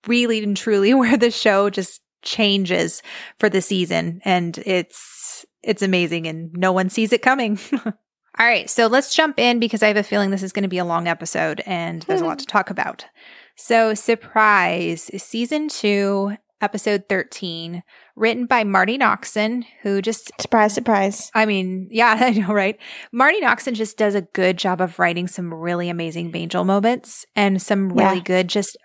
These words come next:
Speaker 1: relationship character moments.
Speaker 3: Or heart-wrenching, either one.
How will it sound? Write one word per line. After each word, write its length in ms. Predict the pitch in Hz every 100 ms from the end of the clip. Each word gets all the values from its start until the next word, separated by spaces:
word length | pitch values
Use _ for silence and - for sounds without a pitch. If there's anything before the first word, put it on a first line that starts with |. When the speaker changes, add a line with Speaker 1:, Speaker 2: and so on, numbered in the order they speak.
| -
Speaker 1:
relationship 800 | 190 180 175 185 208 - 180 -
character 360 | 196 175 -
moments. 720 | 165 170 - 202 - - - - -
Speaker 3:
Or 160 | 330
heart-wrenching, 800 | 277 233 226 208 202 - 208 202 -
either 260 | - 226 196
one. 300 | 190 190